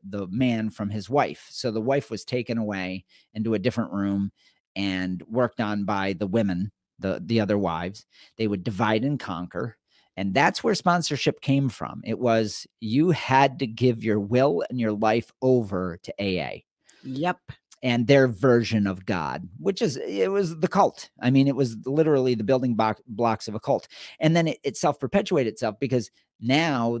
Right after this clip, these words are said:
Speaker 1: the person who does this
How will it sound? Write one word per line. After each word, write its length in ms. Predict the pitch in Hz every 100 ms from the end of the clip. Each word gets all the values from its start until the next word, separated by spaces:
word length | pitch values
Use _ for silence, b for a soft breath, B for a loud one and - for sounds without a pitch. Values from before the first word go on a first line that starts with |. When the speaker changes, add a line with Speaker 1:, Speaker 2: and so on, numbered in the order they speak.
| 107
Speaker 1:
the 100 | 113
person 640 | - 143 127 135 120 113 -
who 220 | 117 107 -
does 360 | 196 190 185 127
this 580 | 104 92 95 - -